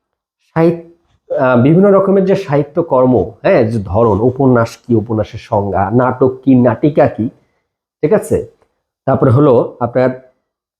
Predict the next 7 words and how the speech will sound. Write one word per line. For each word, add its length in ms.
আহ, 400
যদি, 480
আহ, 140
আমি 200
যদি 380
কবিতাই 440
বলি, 280